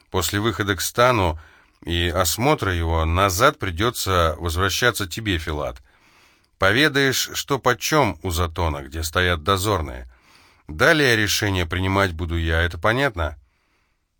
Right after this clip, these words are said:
"Понятно, княжич", — ответил Рябой и спросил, "А как нам друг с другом связаться? Надо ведь вровень идти". "Вровень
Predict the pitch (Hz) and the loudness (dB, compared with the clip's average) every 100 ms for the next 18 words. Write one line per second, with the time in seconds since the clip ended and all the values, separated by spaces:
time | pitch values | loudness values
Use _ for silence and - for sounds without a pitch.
0 | _ 87 104 113 - 104 110 110 104 85 | _ -4 0 0 0 -4 0 2 2 0
1 | 98 107 98 98 98 98 95 98 90 - | -2 -2 -2 0 0 0 2 0 0 -2
2 | 101 - 90 78 - - _ _ - 85 | -2 0 -4 -6 -12 -20 _ _ -2 0
3 | 110 160 151 147 131 135 127 147 160 110 | 2 2 2 2 2 -2 -2 0 0 0
4 | 85 123 131 110 82 87 90 87 98 82 | 0 -2 2 2 2 -2 -2 -2 -4 -6
5 | - - 87 135 143 101 87 78 - 65 | -12 -8 0 2 2 0 -4 -6 -14 -14
6 | - _ _ _ _ _ _ - 101 107 | -18 _ _ _ _ _ _ -10 -2 2
7 | 139 139 139 247 | 4 4 2 0